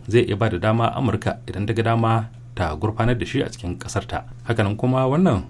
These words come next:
wani matsayi ne wanda yake nuna cewa Iran ba ta da cikakken 'yanci ta fuskacin shari'a dangane da Amurkawa mazauna ƙasarta. Tun bayan kafa wannan doka a ranar ashirin da ɗaya ga watan Oktoban shekara ta alif ɗari tara da sittin da hudu,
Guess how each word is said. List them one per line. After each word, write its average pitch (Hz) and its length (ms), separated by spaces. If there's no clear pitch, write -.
wani 117 200
matsayi 123 360
ne 113 120
wanda 110 240
yake 113 200
nuna 113 160
cewa 117 500
Iran 123 420
ba 117 220
ta 131 80
da 101 80
cikakken 104 480
'yanci 139 320
ta 107 160
fuskacin 117 400
shari'a 113 560
dangane 95 360
da 90 360
Amurkawa 101 480
mazauna 120 320
ƙasarta. - 480
Tun 131 140
bayan 170 160
kafa 190 240
wannan 143 240
doka 117 320
a 90 160
ranar 117 320
ashirin 127 180
da 117 80
ɗaya 110 300
ga 95 80
watan - 240
Oktoban 113 320
shekara - 300
ta - 100
alif 123 200
ɗari 90 180
tara 123 140
da - 120
sittin - 300
da - 60
hudu, - 280